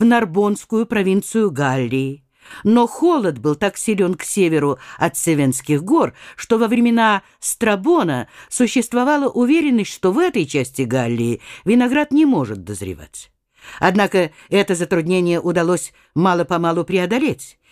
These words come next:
и мы имеем некоторые основания полагать, что бургундские виноградники так же древние, как век Антонинов. Третье.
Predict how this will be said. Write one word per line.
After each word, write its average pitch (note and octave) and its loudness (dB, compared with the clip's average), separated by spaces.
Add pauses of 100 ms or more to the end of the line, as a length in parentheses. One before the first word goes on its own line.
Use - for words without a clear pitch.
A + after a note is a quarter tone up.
(220)
и G3 2
мы A3+ 2
имеем G#3 0
некоторые F3+ 0
основания D#3 0
полагать, C3+ -2
что C#3 -4 (220)
бургундские G3+ 0
виноградники C4 0 (300)
так G3+ 2
же G#3 -4
древние, B3+ 0 (260)
как - -4
век C#3+ -2
Антонинов. G2 -4 (2000)
Третье. G3+ 0